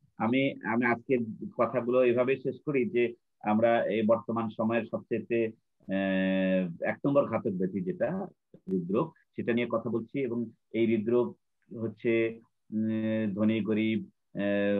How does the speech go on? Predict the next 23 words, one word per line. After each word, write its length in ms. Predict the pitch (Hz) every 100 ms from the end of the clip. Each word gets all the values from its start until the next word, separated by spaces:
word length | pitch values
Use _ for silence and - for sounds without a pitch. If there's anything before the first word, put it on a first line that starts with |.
| 98 95 87 - - - _ -
ছোট 200 | 113 120
বড়, 300 | 110 110 110 110 107 _ _ -
আ, 80 | 95 98 98 95
সব 200 | - 143 - _ _ _ - -
ধরনের 320 | 110 113 120 117
মানুষেরই 460 | 107 104 117 110
হয় 340 | 104 104 135 185 - _
এবং 240 | 107 104 107
সেটা, 320 | 110 92 123 123 - _ -
আ, 200 | 107 107
অনেকগুলো 460 | 107 123 120 123 127 117 107 90 104
risk 200 | 147 -
factor 420 | - 101 101 85
আছে 240 | 78 -
যেগুলো 340 | 90 95 98 101
আমাদের 300 | 98 95 92
জানা 240 | 95 95
দরকার। 380 | 95 92 131 139
সেই 200 | - 104
risk 200 | 95 101 -
ফ্যাক্টরের 360 | 101 - 110
মধ্যে 260 | 110 95 101
কিছু, 400 | 110 101 107